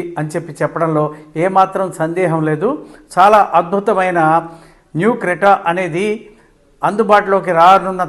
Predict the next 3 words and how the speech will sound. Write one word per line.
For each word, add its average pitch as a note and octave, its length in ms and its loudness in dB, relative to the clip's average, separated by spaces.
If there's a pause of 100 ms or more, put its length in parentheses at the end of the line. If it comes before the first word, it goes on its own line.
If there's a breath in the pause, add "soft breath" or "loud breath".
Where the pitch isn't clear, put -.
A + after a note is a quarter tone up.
తరుణంలో F3 480 2 (540 loud breath)
ప్రేక్షకులందరూ F3 840 0 (500 loud breath)
ఎప్పటికప్పుడు G3 640 0